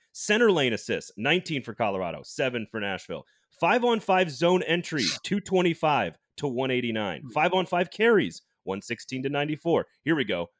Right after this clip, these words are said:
Speaker 1: The Predators won this one. Five-on-five failed entries, <laughs> twenty, twenty-nine, twenty-nine to nineteen. Five-on-five carries with a passing play, forty to twenty-four. You get what I'm doing here, right?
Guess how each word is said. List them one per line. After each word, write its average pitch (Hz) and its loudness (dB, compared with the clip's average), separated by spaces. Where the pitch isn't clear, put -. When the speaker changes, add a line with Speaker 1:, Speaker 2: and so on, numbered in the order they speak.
Speaker 1:
The - -20
Predators 120 -2
won 120 0
this - -2
one. 87 -4
Five-on-five 151 2
failed 196 4
entries, 107 2
<laughs> - -14
twenty, - 4
twenty-nine, 170 0
twenty-nine 127 0
to 120 -8
nineteen. 127 -2
Five-on-five 131 0
carries 151 0
with 180 0
a 190 -2
passing 196 2
play, 139 2
forty 139 -2
to 135 -6
twenty-four. 135 0
You - -8
get - 2
what 147 0
I'm 113 -2
doing 95 -2
here, 80 -8
right? 101 -2